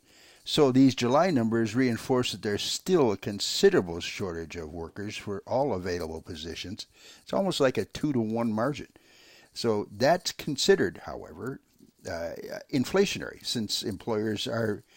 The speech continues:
<clears throat> excuse me, or will be forced to offer a higher comp to lure workers at a time when prices are rising. Now, weekly jobless claims, they dropped to two hundred thirty-two thousand for the week. That was a decline from the previous period. Now, this is from our friends at the Labor Department.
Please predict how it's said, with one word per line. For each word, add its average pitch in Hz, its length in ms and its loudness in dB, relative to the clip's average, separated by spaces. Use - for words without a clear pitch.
<clears throat> - 280 -20
excuse 151 460 4
me, 101 100 -2
or 92 120 -4
will 123 180 4
be 113 220 0
forced 120 460 -2
to 120 100 -2
offer 110 500 0
a 95 160 -4
higher 117 320 0
comp 135 320 -2
to 123 160 0
lure 120 320 2
workers 113 520 -2
at 117 120 0
a 117 80 -2
time 123 320 -2
when 127 180 -2
prices 147 460 -2
are 147 120 0
rising. 175 360 0
Now, 113 140 0
weekly 113 320 2
jobless 185 520 4
claims, - 440 -8
they 110 240 -2
dropped 120 440 -2
to 110 120 -4
two 139 180 0
hundred 104 260 0
thirty-two 104 480 -2
thousand 101 520 -2
for - 160 -8
the 80 140 -8
week. 95 260 -8
That 104 180 -2
was 104 220 -6
a 98 60 -6
decline 107 500 -6
from 82 180 -10
the 90 80 -10
previous 92 500 -6
period. 107 440 -4
Now, 92 180 -6
this 92 220 -8
is 76 100 -12
from 87 240 -12
our 85 100 -8
friends 95 300 -10
at 90 140 -10
the 80 80 -10
Labor 113 260 -4
Department. 73 560 -10